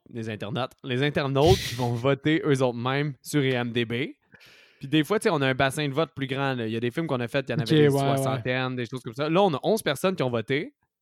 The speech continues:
Speaker 2: Ok.
Speaker 1: Mais man, le nombre de commentaires est incroyable. Il y a vingt et un commentaires. Fait pour te dire, là, toutes les scènes où il y a un minimum de violence sont décrites, là.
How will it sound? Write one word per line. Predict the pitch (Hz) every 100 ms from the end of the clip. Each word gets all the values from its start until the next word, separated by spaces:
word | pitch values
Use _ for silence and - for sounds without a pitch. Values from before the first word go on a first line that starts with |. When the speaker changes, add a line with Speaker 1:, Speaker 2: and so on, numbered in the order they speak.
| _ _ _ -
Speaker 2:
Ok. | 143 117
Speaker 1:
Mais | 120
man, | 131 170 143 _ _ _ _ _
le | 113 110
nombre | 110 110 135 190 135 104
de | 98 101
commentaires | - 139 131 104 - 101 104 143 127 _ _ _ _ _
est | - - -
incroyable. | 135 131 110 101 98 95 92 - _ _ _ _ _
Il | 120
y | 135
a | 139 -
vingt | 110 110 123 202 233 143
et | 127
un | 127 131 123 _ _ _
commentaires. | 156 160 135 120 120 117 113 113 _ _ _ _
Fait | 127
pour | 139
te | 160 147
dire, | 180 214
là, | 190
toutes | 240 220
les | 170
scènes | - 196 196
où | 139
il | -
y |
a | 127
un | 127 123
minimum | 135 196 190 160 160
de | 131
violence | 113 117 117 127 123
sont | 113 110
décrites, | 107 123 - 120 -
là. | 98